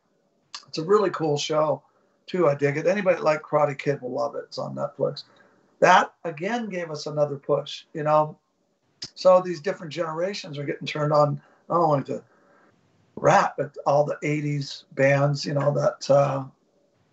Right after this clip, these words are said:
who are doing as well as we are in these catalog sales. It's just,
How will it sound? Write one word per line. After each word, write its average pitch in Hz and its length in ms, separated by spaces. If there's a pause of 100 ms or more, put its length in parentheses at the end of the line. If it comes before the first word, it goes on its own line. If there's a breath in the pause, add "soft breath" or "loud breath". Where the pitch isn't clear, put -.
(180)
who 151 120
are 165 100
doing 180 380
as 165 120
well 175 300
as 147 120
we 180 180
are 156 260
in 143 140
these 143 280
catalog 156 640
sales. - 440
It's - 200
just, - 320